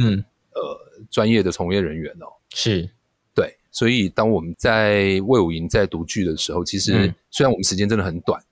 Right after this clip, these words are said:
Speaker 1: 嗯。
Speaker 2: 但是其实我没有什么特别担心它会有什么意外这样。
Speaker 1: 嗯哼。
Speaker 2: 对，这是一个很奇怪的一个感觉，就是，
Speaker 1: 是。
Speaker 2: 呃，然后其实就邀了蛮多人从台北下高雄看。
Speaker 1: 嗯。是，嗯。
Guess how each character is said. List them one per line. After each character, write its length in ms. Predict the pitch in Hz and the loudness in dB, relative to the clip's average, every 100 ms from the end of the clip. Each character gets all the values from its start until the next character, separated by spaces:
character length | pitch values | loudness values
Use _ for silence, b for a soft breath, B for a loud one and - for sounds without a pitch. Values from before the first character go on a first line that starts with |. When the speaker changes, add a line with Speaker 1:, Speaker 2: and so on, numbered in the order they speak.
| _ _ _ | _ _ _
Speaker 1:
嗯。 120 | 113 110 | 0 4
Speaker 2:
但 100 | 123 | 4
是 80 | 120 | 2
其 160 | 104 | -2
实 120 | 101 | -2
我 260 | 104 87 82 | -2 -2 -4
没 260 | 87 95 101 | -6 -2 2
有 120 | 107 | 2
什 160 | - | 2
么 100 | 78 | -2
特 160 | 80 110 | -2 -2
别 220 | - 82 | -2 -4
担 260 | 80 87 90 | -2 -2 0
心 320 | - 90 90 | -2 -2 -6
它 480 | 92 82 82 85 90 _ _ _ _ | -4 -2 -2 -4 -6 _ _ _ _
会 120 | - 131 | 0 0
有 40 | |
什 140 | - | 0
么 180 | 80 80 - _ - | -4 -8 -12 _ -8
意 160 | 143 85 | -4 -2
外 180 | 90 - _ | -4 -6 _
这 120 | - - | -18 -14
样。 60 | - | -2
Speaker 1:
嗯 260 | 113 98 104 | 2 2 4
哼。 340 | 98 95 98 _ _ _ | 2 2 -2 _ _ _
Speaker 2:
对， 200 | - 107 | -2 0
这 120 | 120 180 | 2 2
是 120 | 208 | 4
一 60 | 165 | 4
个 60 | |
很 120 | 117 | 2
奇 180 | 85 - | 0 0
怪 200 | 90 113 | 2 0
的 60 | 87 | 0
一 100 | 92 | -2
个 80 | 87 | -2
感 240 | 87 90 | -4 -8
觉， 160 | - - - | -16 -18 -8
就 100 | 113 | -2
是， 140 | 123 | 2
Speaker 1:
是。 240 | 101 87 - _ _ _ | 2 2 -4 _ _ _
Speaker 2:
呃， 360 | 110 82 80 92 | 0 0 -2 -2
然 180 | 98 | -2
后 440 | 101 131 110 92 90 | 2 4 6 4 2
其 160 | - | 0
实 60 | 117 | 2
就 120 | 135 | 4
邀 160 | 120 117 | 4 4
了 80 | 98 | 2
蛮 240 | 80 90 | 0 0
多 240 | 98 98 | 0 2
人 420 | 95 69 71 80 92 | 2 -2 -6 -12 -12
从 180 | - 85 | -10 -6
台 140 | 87 | 0
北 120 | 117 | 2
下 200 | 101 92 | 2 0
高 180 | 76 76 | -2 -6
雄 160 | 78 - | -8 -12
看。 180 | - - | -14 -10
Speaker 1:
嗯。 40 | - | -4
是， 340 | - 87 82 _ - | -2 -2 -4 _ -4
嗯。 280 | 87 82 | -2 -2